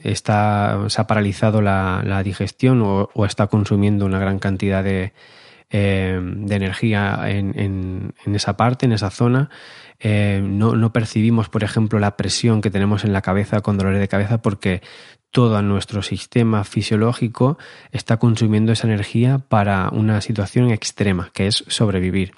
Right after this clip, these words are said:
Pero cuando, por ejemplo, estamos pensando en el, el posible diagnos-, diagnóstico de una enfermedad,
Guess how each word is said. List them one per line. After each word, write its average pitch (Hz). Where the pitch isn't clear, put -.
Pero 110
cuando, 104
por 90
ejemplo, 101
estamos 120
pensando 107
en 98
el, 98
el 98
posible 120
diagnos-, 113
diagnóstico 113
de 117
una 110
enfermedad, 92